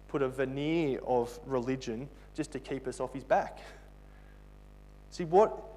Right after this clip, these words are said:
uh, Rod said, and which was very profound, Rod said, "These persons,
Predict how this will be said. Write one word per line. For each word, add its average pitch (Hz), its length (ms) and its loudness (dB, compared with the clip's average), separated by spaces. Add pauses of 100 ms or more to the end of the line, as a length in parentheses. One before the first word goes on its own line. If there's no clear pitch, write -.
(800)
uh, 139 240 4
Rod 156 340 10
said, 127 500 4 (920)
and 147 120 0
which 165 140 0
was 180 140 -2
very 185 360 2
profound, 156 560 0
Rod 165 160 2
said, 156 280 0 (1040)
"These 196 180 0
persons, 185 540 -6